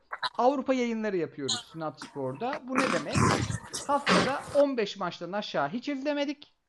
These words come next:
Hatta on beş maç çok şey, hafta içi fikstürlerini görmeden yapıyoruz. Aslında haftada yirmi beş otuz maç bandında çıkıyoruz biz.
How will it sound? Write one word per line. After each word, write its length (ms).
Hatta 400
on 220
beş 180
maç 360
çok 320
şey, 460
hafta 280
içi 200
fikstürlerini 840
görmeden 520
yapıyoruz. 420
Aslında 360
haftada 280
yirmi 300
beş 160
otuz 200
maç 220
bandında 340
çıkıyoruz 480
biz. 100